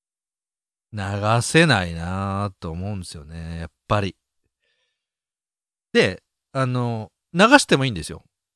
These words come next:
あの、コンセプトが今思ってることをそのまま伝え、あの、喋るなんですから。だけど、やっぱり人に聞-、聞かれるっていうものなんですよね、これって。それ、そこは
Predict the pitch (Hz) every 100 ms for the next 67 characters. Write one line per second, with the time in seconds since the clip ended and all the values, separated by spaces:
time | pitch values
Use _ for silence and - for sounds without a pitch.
0 | - 113 104 95 90 90 - 170 147 139
1 | - 127 123 95 - _ 139 139 101 85
2 | 117 120 113 98 95 101 90 - 107 104
3 | 98 95 - - 92 95 _ - - _
4 | - 92 87 82 _ _ _ _ _ -
5 | - 127 127 92 76 76 71 - - -
6 | _ 175 214 92 92 87 69 - - 107
7 | 180 - 349 285 - - 277 277 285 -
8 | - _ - - 277 269 254 233 - 120
9 | 98 90 104 95 80 71 71 127 180 -
10 | 76 - - - _ _ _ _ _ _
11 | _ _ _ _ _ - - 254 285 127
12 | 110 - - - 226 - 277 262 269 254
13 | 120 -